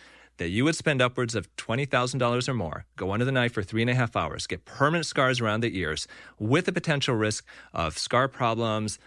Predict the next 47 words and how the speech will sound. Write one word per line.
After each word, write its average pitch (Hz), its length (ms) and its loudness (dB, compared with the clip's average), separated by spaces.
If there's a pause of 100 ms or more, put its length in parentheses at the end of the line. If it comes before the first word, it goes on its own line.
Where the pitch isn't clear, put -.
(160)
blood 123 300 0
clots, 107 540 0
bleeding 127 420 2
issues, 104 480 0
and 95 80 -4
all 98 160 0
of 98 80 -2
that, 87 340 0 (640)
but 131 140 0
you 143 160 4
are 127 100 4
so 165 460 0
excited 143 580 0
to 123 80 -2
get 113 200 -2
rid 127 180 2
of 147 120 0
that 113 180 2
loose 127 220 -2
hanging 123 280 2
skin 101 500 0 (280)
that 110 160 -2
you 123 260 2
are 101 160 2
one 113 300 0
hundred 165 100 2
percent 139 300 -2
on 117 180 0
board 113 140 4
to 104 80 0
do 98 220 0
it, 90 160 -2 (380)
then 101 200 -4
that 101 180 0
might 92 160 -4
be 92 100 -4
the 85 120 -6
right 80 180 -6
time 76 280 -6
to - 100 -12
do 71 160 -10
it." - 80 -14 (800)
Okay, 82 340 -6
so 90 160 -2
you 127 100 2
gotta 151 380 2
consider 131 520 0